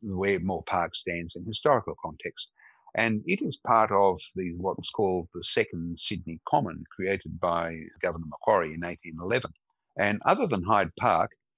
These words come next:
Moore Park is the oldest dedicated green space in Sydney, in the whole of Sydney,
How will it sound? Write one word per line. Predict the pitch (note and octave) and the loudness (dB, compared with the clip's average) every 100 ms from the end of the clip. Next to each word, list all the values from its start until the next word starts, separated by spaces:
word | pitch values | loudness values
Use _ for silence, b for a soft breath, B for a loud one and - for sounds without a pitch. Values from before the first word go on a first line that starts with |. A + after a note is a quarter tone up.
| - | -6
Moore | F2+ C3 E3 | 2 4 4
Park | - D#2+ E2 F2 | 2 -2 -2 -6
is | G2+ | -6
the | - - | -4 2
oldest | A#2 B2 A#2+ - G2+ | 4 4 0 -2 -2
dedicated | F2+ E2 F2 E2 E2 E2 - | -2 -2 -4 -4 -8 -10 -8
green | F#2 F2 | -6 -4
space | - - D#2 D#2+ - - _ - | -6 -4 -4 -2 -4 -6 _ -12
in | F2+ D2+ | -10 -6
Sydney, | - E2+ C#2+ - _ _ _ _ - | -6 -6 -8 -16 _ _ _ _ -8
in | |
the | F2+ | 0
whole | A2 F2 | 4 2
of | - | 0
Sydney, | - A2 | -8 -10